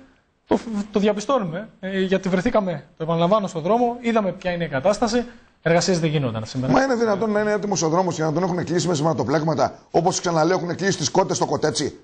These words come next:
Speaker 2: Είναι, είναι, είναι, τι, τι, τι, είναι, τι, τι είναι αυτό το πράγμα δηλαδή; Δεν αντιδρά κανένας. Δεν αντιδρά κανένας. Ε, ε, άκουσα πριν λίγο τον κύριο Σαλαντή ότι ο κύριος Πετράκος αντέδρασε. Προς τιμή του, μπράβο του.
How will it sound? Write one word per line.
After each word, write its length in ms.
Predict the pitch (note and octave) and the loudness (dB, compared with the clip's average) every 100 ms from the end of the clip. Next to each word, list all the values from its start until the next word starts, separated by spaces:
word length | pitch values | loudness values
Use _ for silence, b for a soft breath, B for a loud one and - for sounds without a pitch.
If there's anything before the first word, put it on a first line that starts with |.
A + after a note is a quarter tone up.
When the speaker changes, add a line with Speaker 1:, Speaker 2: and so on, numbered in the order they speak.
| _ - | _ -2
Speaker 2:
Είναι, 200 | C4+ A3+ | 0 0
είναι, 140 | A#3+ A#3+ A3+ G#3+ G#3 | 0 0 0 0 2
είναι, 260 | A3+ A3 D3+ B _ F#3 F#3 | 2 2 -2 B _ -14 -10
τι, 220 | F3+ B3+ | -10 -4
τι, 320 | D#4 C#4+ C4+ | 2 2 0
τι, 300 | D4+ D4 D4+ | -4 0 0
είναι, 120 | D4 | 0
τι, 160 | B3+ C#4 | 2 0
τι 80 | C#4 | 2
είναι 120 | B3 | 0
αυτό 100 | A#3+ | 0
το 140 | G#3+ | 0
πράγμα 240 | G#3+ D#3+ C#3+ | 0 0 -2
δηλαδή; 240 | A2+ F#2 - b | -2 -4 -8 b
Δεν 180 | A#2 G3+ | 2 4
αντιδρά 340 | F#3+ D3 D3+ | 4 2 2
κανένας. 520 | D3 B2 B2 D3 C#3 - _ _ _ _ _ | 2 0 2 0 -2 -6 _ _ _ _ _
Δεν 140 | C#3 G#3 | 2 4
αντιδρά 180 | G3+ | 2
κανένας. 300 | F3+ F3+ F3+ - | 2 0 0 -4
Ε, 440 | A#3+ A#3+ G#3+ G3+ | -8 -2 0 0
ε, 60 | D#3+ B | -2 B
άκουσα 280 | - G#3+ A3 | 0 2 0
πριν 100 | G#3 A3 | 0 2
λίγο 140 | G3+ | 2
τον 100 | F#3+ | 4
κύριο 160 | G3+ F3 | 0 2
Σαλαντή 320 | F3 E3+ G#3+ | 2 2 2
ότι 240 | G#3+ G3+ | 0 2
ο 60 | F3+ | 2
κύριος 220 | G#3 D#3+ | 0 0
Πετράκος 380 | G3 A3 G3 F3+ | 0 0 0 0
αντέδρασε. 360 | G#3+ F#3 D3 | 0 0 -2
Προς 140 | - G#3+ | -4 -2
τιμή 220 | C4 A3 | 0 0
του, 80 | D#3+ | 2
μπράβο 240 | G#3+ - | 2 0
του. 140 | G2+ | -6